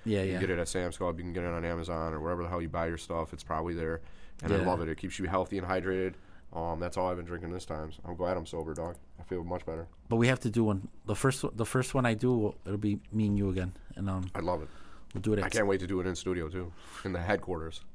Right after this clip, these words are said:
Speaker 1: Yeah.
Speaker 2: Owl, Owl's headquarters.
Speaker 1: For sure, bro. We're gonna do it there. Um, I gotta, I gotta, I gotta get back on it. Um, I think I,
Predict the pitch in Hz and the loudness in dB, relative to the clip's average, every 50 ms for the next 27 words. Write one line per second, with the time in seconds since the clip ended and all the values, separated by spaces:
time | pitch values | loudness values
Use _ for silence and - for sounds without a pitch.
0 | - - - - - - 92 92 92 92 98 98 98 98 92 92 - - 107 98 | -12 -12 -14 -6 2 4 6 6 6 6 6 6 6 6 4 2 0 0 0 0
1 | - - - 80 82 90 - - - 117 107 - - 127 113 104 101 104 104 104 | 0 -4 -8 -8 -8 -8 -6 -2 0 2 4 4 4 4 4 4 4 4 4 4
2 | 107 113 120 117 101 110 107 98 92 - 101 98 92 90 95 - - 92 95 95 | 4 4 4 2 4 4 2 2 2 2 2 2 2 0 -2 -4 -2 0 0 0
3 | 92 90 - - - - - 104 113 123 123 120 - - - - - 110 117 131 | 0 -2 -4 -6 -10 -6 -2 2 2 4 4 2 0 -4 -10 -8 -6 -2 2 2
4 | 127 117 110 104 - - - - - - - - - - - - 139 156 160 139 | 4 4 4 2 0 -4 -12 -18 -18 -18 -18 -18 -16 -10 -4 0 2 2 4 4
5 | 147 139 139 - - 127 120 113 - 117 117 117 117 117 - - - - - - | 4 2 2 2 0 0 2 2 4 4 4 4 4 2 2 -2 -8 -16 -18 -16
6 | - - - 104 104 104 101 101 98 - - - - - - 120 - - 175 143 | -14 -8 -4 -2 0 0 0 -2 -4 -6 -10 -14 -12 -6 -6 -6 -4 -2 0 0
7 | 131 | 0